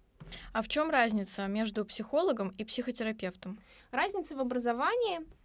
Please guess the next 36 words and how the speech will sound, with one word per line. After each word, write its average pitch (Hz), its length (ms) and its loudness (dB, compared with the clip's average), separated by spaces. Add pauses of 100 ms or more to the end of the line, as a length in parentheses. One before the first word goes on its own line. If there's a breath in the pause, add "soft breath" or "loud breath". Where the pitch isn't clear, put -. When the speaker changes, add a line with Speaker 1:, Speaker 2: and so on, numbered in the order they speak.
(120)
Speaker 2:
Есть 269 180 -2
разные 240 340 4
виды 226 200 -2
психологического 208 800 -4
образования, 202 560 -2
скажем 233 380 -4
так. 208 320 -6
А, 196 180 -2
есть 226 320 -6
практическая 220 640 -4
психология. 196 600 -4
Вот 180 180 -6
у 185 60 -6
меня, 226 180 -2
например, 233 480 -2 (320 loud breath)
а, 180 240 0
я 220 140 4
практический 202 600 -4
психолог. 170 600 -6
Но 202 180 -4
так 240 240 0
или 202 140 -4
иначе, 330 400 -2 (300 loud breath)
а, 190 260 2
я 208 180 -2
сейчас, 202 560 -2
а, 190 240 2
прохожу 208 480 -6
повышение 190 540 -6
квалификации. 214 880 -2 (180 loud breath)
Я 196 140 0
очень 202 280 -2
люблю 180 280 -6
гипноз. 202 680 -4
А, 202 280 0
и 214 480 -6